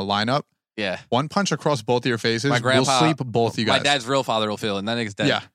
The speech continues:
Speaker 2: Yeah, yeah, yeah.
Speaker 1: <laughs> Yeah.
Speaker 2: You know what I mean? But, uh, all right, yo, how much, uh, <laughs> how much would it cost for you to take a punch? Oh, man. What did we say the first time when we talked about this?
Speaker 1: Uh, who would have to blow you?
Speaker 2: Yeah.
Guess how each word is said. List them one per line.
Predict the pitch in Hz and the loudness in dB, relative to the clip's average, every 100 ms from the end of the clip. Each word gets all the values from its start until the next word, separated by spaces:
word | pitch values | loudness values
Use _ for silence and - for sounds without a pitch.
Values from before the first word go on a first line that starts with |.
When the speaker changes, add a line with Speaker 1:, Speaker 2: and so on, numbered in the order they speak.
| _ | _
Speaker 2:
Yeah, | 107 101 | -2 0
yeah, | 98 98 - | 0 0 -4
yeah. | 110 | -2
Speaker 1:
<laughs> | |
Yeah. | - - | -4 -6
Speaker 2:
You | 113 | -6
know | 113 | -4
what | |
I | 120 | -4
mean? | 131 _ _ _ _ 123 | -8 _ _ _ _ -2
But, | |
uh, | 123 120 113 107 - _ _ _ _ _ - | 2 2 2 0 -6 _ _ _ _ _ -2
all | 120 | 0
right, | 117 | 2
yo, | 120 104 | 0 0
how | 120 | -2
much, | 139 - | -4 -2
uh, | 151 135 123 110 - _ _ | 0 2 0 -2 -8 _ _
<laughs> | _ _ _ - - - 440 - 480 679 233 196 - | _ _ _ -4 -2 0 0 4 2 4 2 2 2
how | 196 | 2
much | 208 196 | 0 -2
would | 202 190 | -2 -2
it | 185 | -2
cost | - 180 185 - | 0 0 0 -6
for | |
you | 180 175 | -8 -10
to | |
take | - 165 160 | -6 -6 -4
a | 175 - | -10 -8
punch? | 107 185 _ - _ _ _ _ _ _ 370 381 320 226 - | -8 -10 _ -20 _ _ _ _ _ _ -6 -4 -6 -6 0
Oh, | 180 175 160 | 2 2 0
man. | 151 151 | 0 0
What | 135 | 2
did | 175 | 0
we | 233 | 0
say | 233 | 0
the | 208 | 0
first | 185 214 - | 0 -2 0
time | 120 120 | 0 0
when | 120 | -4
we | |
talked | 120 123 120 | -2 -2 -2
about | 120 117 | -6 -2
this? | 120 | 0
Speaker 1:
Uh, | 123 120 120 | 2 2 0
who | 104 135 | 0 0
would | 127 | 0
have | 127 | -2
to | 123 | -4
blow | 107 110 110 | -2 0 0
you? | 107 104 - _ _ 107 | 0 -4 -10 _ _ -8
Speaker 2:
Yeah. | 98 95 | -6 -8